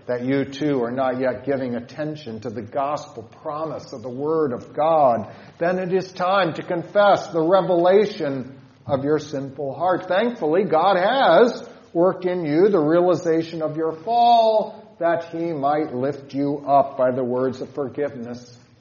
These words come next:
If you are cut to your heart by the coldness of the Word of God, then listen to Simeon. Simeon, who promises both a fall and a rising through faith in Jesus Christ. The Lord is using this day the preaching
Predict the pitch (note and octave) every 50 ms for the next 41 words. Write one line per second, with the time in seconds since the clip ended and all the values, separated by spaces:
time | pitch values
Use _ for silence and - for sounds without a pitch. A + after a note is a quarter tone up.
0 | _ _ _ - - F3 E3+ G3 G3 F#3+ G3 G3 F3+ - - G#3 G#3+ G#3 G#3 -
1 | G3 F#3+ F3+ F3 E3 D#3+ D#3 F3+ G3 G#3 G3+ E3 C3+ - - - - - - -
2 | - _ _ - - D#3 D#3 D#3+ D#3+ D#3 - - - G3+ G#3 G#3 G3+ F#3 E3+ D#3+
3 | C#3+ - - E3 D#3 D#3 D#3 E3+ F#3 F#3+ F#3+ F3 D3+ A#2+ A#2 A2+ - F3 F3+ G3
4 | G3 G3 F#3+ E3+ - - - - - - - E3+ E3+ E3+ E3+ E3 E3+ E3 E3 -
5 | F3 D#3+ D3+ D3 D3+ D3+ - - - D#3+ D#3 D#3 D3 C3+ B2+ B2 A#2 A2+ A2 -
6 | - - - - _ _ _ _ _ _ _ _ _ _ _ _ _ _ - -
7 | - E3+ E3 D#3 C#3+ B2+ B2+ B2 B2+ C3 B2+ B2+ - D#3+ D#3 E3 D#3+ D#3 C#3+ -
8 | - C#3+ B2 G#2+ - - D3+ D3+ D3+ D3+ C#3+ - - - D#3 D#3 D#3 D#3 D#3 D#3
9 | - - - - - - - _ - D3 F3 G3 G3 F3+ C#3+ B2 A2 G#2 G#2 G#2+
10 | G2+ - - A#2 G#2+ G#2 G2 - - - - _ _ _ _ _ _ _ _ -
11 | - E3 D#3+ D#3+ - - F3+ F3+ F3+ D#3+ A#2+ - - C#3 C#3 C3 - D3+ D3+ D3+
12 | C#3+ C#3+ - D3 A#2 G#2+ - - - E3 E3 D#3 D3 C3+ - - - - - -
13 | - _ - F3+ E3+ F3 F#3 G3 G#3 A3 A3 A3 G#3+ G#3+ G3+ G#3 - F#3 F#3 E3+
14 | C#3+ - G3 G#3 A3 A3+ G3 E3+ F#3+ D#3+ D3+ C3+ D3+ C#3+ - - - - D3 C#3
15 | C#3 C3+ A#2+ D#3 - - - G#3+ A3+ A#3 - - - E3 D3 C#3 C3 -